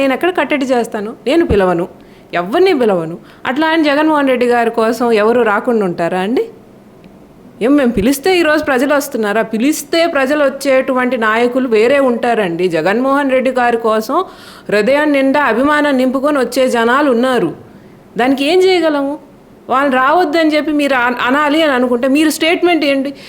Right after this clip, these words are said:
మీ ఎవరికైతే ఇష్టం లేదో జగన్మోహన్ రెడ్డి గారికి వస్తున్నారు జనం అని చెప్పి వాళ్ళే వచ్చి జగన్మోహన్ రెడ్డి గారి దగ్గరికి వెళ్ళొద్దని ప్రజల్ని శాసించండి. అదే కదా ఇప్పుడు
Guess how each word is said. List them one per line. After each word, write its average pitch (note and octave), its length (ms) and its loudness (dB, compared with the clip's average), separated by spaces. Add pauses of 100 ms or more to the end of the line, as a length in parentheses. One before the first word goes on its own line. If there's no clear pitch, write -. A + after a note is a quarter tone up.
(300)
మీ A3 100 2 (140)
ఎవరికైతే C#4 500 0 (140)
ఇష్టం D4 320 -2
లేదో A#3 140 0 (120)
జగన్మోహన్ C4+ 540 0
రెడ్డి B3 180 0 (100)
గారికి A#3 340 0 (100)
వస్తున్నారు A#3+ 600 0
జనం G#3 300 0
అని D#3 160 -6
చెప్పి G#3 220 -6 (360)
వాళ్ళే C#4+ 480 2 (160)
వచ్చి A#3 260 -2 (120)
జగన్మోహన్ C#4 560 0
రెడ్డి A#3+ 260 0
గారి A#3 240 0
దగ్గరికి A#3+ 280 0
వెళ్ళొద్దని C4 380 0
ప్రజల్ని C#4 380 0
శాసించండి. C4 500 -2 (480)
అదే D4 180 0
కదా E4 160 0
ఇప్పుడు C4+ 160 -2